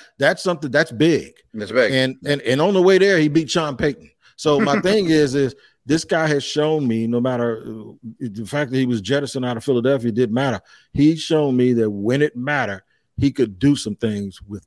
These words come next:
Speaker 1: Nick Foles and a backup quarterback in a city where they're starving for something to happen. In Jacksonville, i-, in, in, in certain ways, it's like Philadelphia. They want, they want something to happen really, really bad here, and I think he's ready for it.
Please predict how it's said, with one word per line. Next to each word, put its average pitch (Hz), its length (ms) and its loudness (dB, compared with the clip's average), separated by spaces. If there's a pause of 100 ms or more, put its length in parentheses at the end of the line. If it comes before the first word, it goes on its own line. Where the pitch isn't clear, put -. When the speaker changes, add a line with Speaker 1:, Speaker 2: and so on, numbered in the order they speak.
Speaker 1:
Nick 127 300 -4
Foles 113 400 0
and 101 80 -6
a - 20 -10
backup 120 440 -4
quarterback 101 520 -4 (420)
in 185 120 4
a 165 80 2
city 151 360 4
where 123 380 4 (220)
they're 123 140 0
starving 143 520 -2
for 113 120 -6
something 120 320 -2
to 110 80 -4
happen. 110 320 -6 (180)
In 117 80 -10
Jacksonville, 120 720 0 (460)
i-, 127 40 0
in, 123 280 -2
in, 127 240 -4
in 120 160 -4
certain 165 360 0
ways, 131 240 2
it's 123 140 -6
like 123 180 -2
Philadelphia. 120 600 0
They 110 180 0
want, 123 380 0
they 120 100 2
want 123 300 0
something 120 280 -2
to 117 60 0
happen 120 340 -4
really, 117 240 2
really 113 200 2
bad 110 300 -4
here, 98 140 -6
and 101 80 -6
I 104 80 -4
think 104 220 -8
he's 104 140 -4
ready 107 180 -4
for 92 240 -16
it. - 60 -20